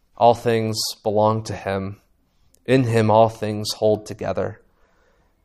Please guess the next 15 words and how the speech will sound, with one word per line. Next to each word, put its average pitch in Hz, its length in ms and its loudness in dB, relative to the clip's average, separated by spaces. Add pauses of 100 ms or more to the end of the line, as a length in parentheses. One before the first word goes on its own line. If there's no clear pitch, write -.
(200)
That 110 80 -10
we've 110 160 -2
no 117 140 6
need 117 180 2
to 110 60 -2
fear, 120 500 4
to 117 160 -8
be 110 120 -4
timid, 113 440 0
because 101 440 0 (920)
our 113 160 4
Lord 110 340 6
walks 101 480 0
with - 220 -4
us. - 160 -6